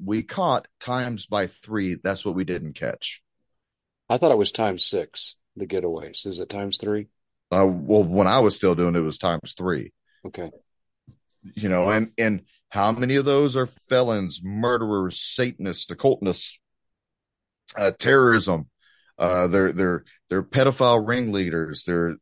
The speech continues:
Speaker 1: child sex traffickers, sex traffickers, drug traffickers, weapon traffickers, weapons ma-, uh, manufacturing for improvised explosives devices. How many of them are spies? How many of them are here to kidnap people and harass people and assassinate people?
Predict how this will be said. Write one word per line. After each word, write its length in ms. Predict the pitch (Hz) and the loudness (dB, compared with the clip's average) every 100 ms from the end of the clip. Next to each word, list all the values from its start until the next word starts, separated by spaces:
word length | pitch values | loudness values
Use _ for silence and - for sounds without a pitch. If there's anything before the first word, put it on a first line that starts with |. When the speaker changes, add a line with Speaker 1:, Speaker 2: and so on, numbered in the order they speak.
| - | -6
Speaker 1:
child 320 | 123 123 127 | 0 2 2
sex 260 | - 123 - | 0 -2 -2
traffickers, 680 | - 117 110 - 92 87 - | 0 0 0 -6 -8 -6 -4
sex 260 | 151 - | -4 -4
traffickers, 600 | - 117 92 - 87 82 - - - | -6 -2 -4 -4 -8 -8 -12 -20 -4
drug 360 | 135 143 143 - | 4 4 4 2
traffickers, 640 | 117 98 - 87 82 - | 2 2 -2 -6 -6 0
weapon 320 | 143 170 139 | 4 4 2
traffickers, 640 | 110 110 98 - 82 78 - _ _ - | 0 2 2 0 -8 -8 -12 _ _ 0
weapons 420 | 90 110 107 95 | 0 2 0 2
ma-, 240 | 120 143 - | 0 0 2
uh, 180 | 101 101 | 2 2
manufacturing 880 | 95 110 120 98 147 156 - 104 87 | 2 0 -2 0 2 0 -2 -4 -2
for 320 | - 92 90 - | -2 0 0 -2
improvised 480 | 95 87 101 107 | -6 0 2 2
explosives 580 | 120 - 131 143 135 101 | 0 -4 2 2 0 -8
devices. 600 | 85 80 87 82 69 65 - - - - | -8 -2 0 -2 -6 -18 -18 -20 -20 -8
How 220 | 90 90 | -4 0
many 180 | 101 117 | 0 2
of 80 | |
them 100 | 135 | 0
are 60 | 151 | -2
spies? 880 | - - 135 151 139 95 78 69 - - - - | -4 -4 -2 0 0 -2 -8 -12 -16 -18 -20 -4
How 200 | 101 113 | 0 2
many 240 | 139 143 | 4 4
of 80 | 131 | 4
them 200 | 135 131 _ _ | 2 0 _ _
are 180 | 90 104 | 2 2
here 480 | 101 135 139 127 117 _ _ _ | 2 4 6 6 2 _ _ _
to 140 | 127 113 | -4 -4
kidnap 640 | - 175 180 160 156 120 | -2 0 0 0 -2 -2
people 260 | 139 120 117 | -4 -2 -2
and 80 | 95 | -2
harass 400 | 98 120 170 147 | -2 -2 -4 -6
people 400 | 131 110 98 101 | -8 -8 -4 -4
and 80 | 90 | -4
assassinate 720 | - 185 208 - 143 123 - | -4 -2 -2 -2 -4 -6 -6
people? 520 | - 80 - 69 - | -10 -12 -10 -10 -10